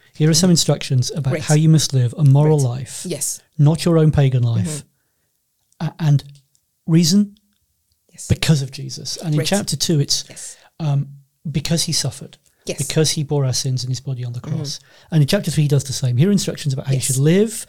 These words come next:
Speaker 2: Exactly.
Speaker 1: And then verse eighteen, it's really similar, similar,
Speaker 2: Mm-hmm.
Speaker 1: isn't it? Three eighteen.
Speaker 2: Yes.
Speaker 1: "For he also suffered."
Speaker 2: Yes.
Speaker 1: But now, he then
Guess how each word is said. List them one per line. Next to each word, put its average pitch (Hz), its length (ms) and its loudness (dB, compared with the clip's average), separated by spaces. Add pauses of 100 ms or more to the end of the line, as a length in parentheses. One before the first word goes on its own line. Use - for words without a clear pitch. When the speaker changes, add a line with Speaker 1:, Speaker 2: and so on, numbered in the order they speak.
(280)
Speaker 2:
Exactly. - 360 -12
Speaker 1:
And 156 180 2
then 196 200 2
verse 165 300 0
eighteen, 151 280 -2
it's 156 160 -8
really 170 200 -2
similar, 160 500 -2 (100)
similar, 196 280 -2
Speaker 2:
Mm-hmm. 147 60 0
Speaker 1:
isn't 156 120 -4
it? - 100 -8
Three 143 160 -4
eighteen. 135 460 -4
Speaker 2:
Yes. - 200 -12
Speaker 1:
"For 151 200 -2
he 165 100 4
also 156 220 2
suffered." - 420 -2 (180)
Speaker 2:
Yes. - 300 -14 (500)
Speaker 1:
But 185 120 0
now, 185 240 2 (720)
he 156 120 6
then 175 220 4